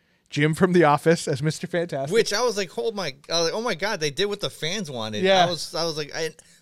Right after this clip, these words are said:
Speaker 2: that's one, that's one where I didn't think at all they were gonna show.
Speaker 1: Yeah.
Speaker 2: I was like, it's, I was like, "Fantastic Four is too far along. They're probably haven't casted anyone."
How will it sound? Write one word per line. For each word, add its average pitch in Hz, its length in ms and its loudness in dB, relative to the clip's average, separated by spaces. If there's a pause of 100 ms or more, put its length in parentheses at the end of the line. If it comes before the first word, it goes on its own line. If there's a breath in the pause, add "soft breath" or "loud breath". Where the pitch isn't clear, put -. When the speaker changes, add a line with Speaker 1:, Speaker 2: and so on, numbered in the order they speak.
(140 soft breath)
Speaker 2:
that's 214 320 -4
one, 180 440 -8
that's 156 280 -6
one 170 240 -10
where 151 120 -6
I 143 100 -4
didn't 143 220 -8
think 147 340 -8
at 123 220 -6
all 127 300 -2
they 120 100 -4
were 110 160 -6
gonna 107 180 -8
show. 92 380 -10 (100)
Speaker 1:
Yeah. 151 300 -2
Speaker 2:
I 135 80 0
was 139 120 -2
like, 131 160 -6
it's, - 320 -10
I 127 200 -6
was 117 100 -8
like, 120 140 -12
"Fantastic 143 560 -10
Four 135 240 -10
is 117 160 -12
too 143 300 -10
far 160 280 -6
along. 123 560 -6 (320 soft breath)
They're 110 180 -6 (300)
probably 135 400 -4
haven't 139 280 -8
casted 123 460 -8
anyone." 113 760 -8